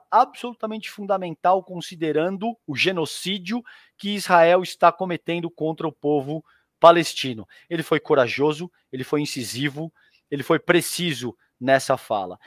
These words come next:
E ele ganhou o respeito do mundo inteiro. Agora, na nossa política doméstica,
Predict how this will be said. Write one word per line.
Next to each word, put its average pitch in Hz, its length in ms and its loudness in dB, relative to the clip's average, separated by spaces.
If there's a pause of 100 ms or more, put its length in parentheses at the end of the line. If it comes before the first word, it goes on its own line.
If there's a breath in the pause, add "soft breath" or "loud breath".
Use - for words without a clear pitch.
(140 soft breath)
E 156 120 0
ele 202 120 2
ganhou 190 260 2
o 160 40 -6
respeito 175 480 -4
do 156 140 -10
mundo 196 680 -6
inteiro. 143 680 0 (320 loud breath)
Agora, 135 360 6
na 131 160 4
nossa 269 400 4
política 175 540 -4
doméstica, 135 840 0